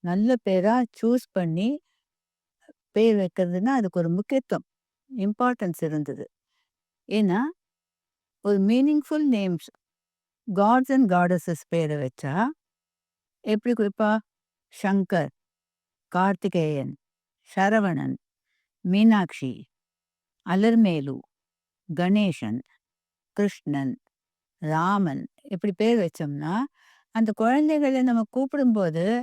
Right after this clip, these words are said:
அது நம்மள அறியாமலேயே நம்ம வந்து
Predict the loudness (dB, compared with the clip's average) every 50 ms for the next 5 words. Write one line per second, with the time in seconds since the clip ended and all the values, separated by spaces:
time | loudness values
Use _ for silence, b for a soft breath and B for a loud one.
0 | -6 -10 b b b b b b b b b b b _ _ -4 -2 0 2 2
1 | 2 4 4 4 4 4 4 4 4 4 2 2 2 2 4 2 2 2 2 2
2 | 2 2 0 0 2 0 0 0 0 -2 -2 -2 -2